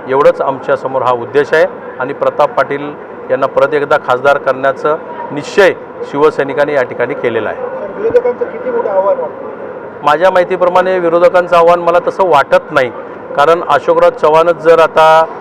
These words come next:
Speaker 1: भारतीय जनता पक्षामध्ये ते आलेत, त्यांनी प्रवेश केला आहे, त्यानंतर विरोधक हा आता काही नगण्य आहे प्रताप पाटलांच्या समोर,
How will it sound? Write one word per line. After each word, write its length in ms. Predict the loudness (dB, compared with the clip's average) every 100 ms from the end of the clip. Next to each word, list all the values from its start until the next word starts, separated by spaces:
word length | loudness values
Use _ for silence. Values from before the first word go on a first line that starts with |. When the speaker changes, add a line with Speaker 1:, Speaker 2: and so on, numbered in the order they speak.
| -14 -14 -2
Speaker 1:
भारतीय 400 | 0 0 2 2
जनता 300 | 2 0 0
पक्षामध्ये 580 | 0 -2 -2 0 0 -2
ते 140 | 2
आलेत, 340 | 2 4 4 2
त्यांनी 240 | -2 -6
प्रवेश 380 | 0 2 2 0
केला 220 | 2 4
आहे, 100 | 2 -2 -16 -18 -4
त्यानंतर 600 | 0 0 -2 4 6 6 4
विरोधक 600 | -2 4 4 6 2 4
हा 520 | 4 4 2 4 6
आता 220 | 4 2 0
काही 340 | 2 2 0
नगण्य 440 | 0 0 0 0
आहे 180 | 2 2
प्रताप 340 | 0 -2 0 0
पाटलांच्या 460 | 0 0 -2 -2
समोर, 300 | -4 -4 -4